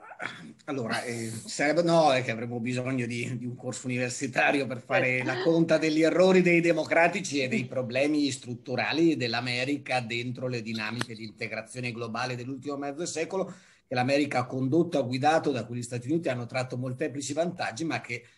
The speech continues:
Speaker 1: pezzi di America non marginali, eh, hanno subito e dei quali sono stati vittima. Eh, c'è l'America industriale e post-industriale che fatica a reggere la competizione globale e che vede, come dire, trasferire la produzione,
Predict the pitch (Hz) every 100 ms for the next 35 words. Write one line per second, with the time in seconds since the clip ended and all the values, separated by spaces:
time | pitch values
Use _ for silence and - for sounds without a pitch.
0 | _ _ _ _ 151 151 - 143 131 135
1 | 143 135 123 123 120 139 135 127 120 113
2 | 135 117 110 117 123 123 98 98 - 113
3 | 117 117 139 127 120 117 160 139 110 101
4 | - 113 117 110 - 98 101 95 104 _
5 | _ _ _ _ _ _ _ _ _ 110
6 | 113 113 113 110 - - _ 160 156 180
7 | 180 175 170 160 160 151 139 143 147 151
8 | 151 131 143 135 131 131 127 127 127 147
9 | 143 147 147 135 131 135 127 143 131 127
10 | - 131 131 143 147 143 123 - 117 -
11 | 127 127 131 117 110 110 113 110 113 110
12 | 107 110 110 110 113 135 131 127 147 131
13 | 127 185 160 127 120 117 113 117 127 147
14 | 143 123 117 117 117 113 120 123 - 127
15 | 123 151 143 110 120 117 113 - 117 113
16 | 135 135 127 120 117